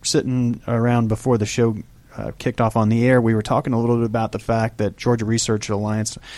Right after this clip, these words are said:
um, is a not-for-profit organization that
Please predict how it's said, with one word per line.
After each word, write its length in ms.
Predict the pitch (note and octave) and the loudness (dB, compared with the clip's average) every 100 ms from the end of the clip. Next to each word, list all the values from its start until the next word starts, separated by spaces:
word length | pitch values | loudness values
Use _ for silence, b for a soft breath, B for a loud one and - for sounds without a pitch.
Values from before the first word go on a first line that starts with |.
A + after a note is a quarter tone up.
| B B | B B
um, 380 | G2 A2 A2 G#2 - - - | 0 2 2 0 -4 -20 -4
is 360 | B2+ B2 A2 - - | 0 2 0 -6 -12
a 100 | - | -4
not-for-profit 840 | B2 B2 A#2 - A#2+ - A#2 - A2 | -2 0 -2 -4 -4 2 2 2 2
organization 880 | A2+ G#2+ G2 A2+ C3 - G#2 G2+ G2+ B B - | 2 2 2 2 2 2 0 -2 -4 B B -6
that 180 | A2+ | -4